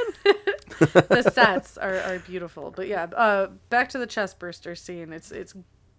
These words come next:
Speaker 2: glorious. It's beautiful. You don't see it coming until it's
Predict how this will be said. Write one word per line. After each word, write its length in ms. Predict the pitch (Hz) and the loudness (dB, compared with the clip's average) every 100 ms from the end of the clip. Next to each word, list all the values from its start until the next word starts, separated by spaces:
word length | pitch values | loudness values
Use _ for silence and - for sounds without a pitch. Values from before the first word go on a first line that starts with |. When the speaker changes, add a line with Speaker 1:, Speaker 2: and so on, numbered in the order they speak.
| _ | _
Speaker 2:
glorious. 800 | - 226 254 240 196 180 170 - | -10 2 4 4 2 -2 -6 -10
It's 180 | 185 - | -12 -12
beautiful. 640 | - 220 247 233 240 226 | -10 -4 -2 -2 -4 -4
You 100 | 226 | -4
don't 300 | 180 226 226 | -4 0 0
see 160 | 220 226 | -2 -4
it 60 | 208 | -4
coming 520 | 208 196 196 190 185 _ _ _ _ _ | -4 -4 -4 -6 -10 _ _ _ _ _
until 300 | 208 208 214 | -10 -6 -4
it's 180 | 190 190 | -6 -8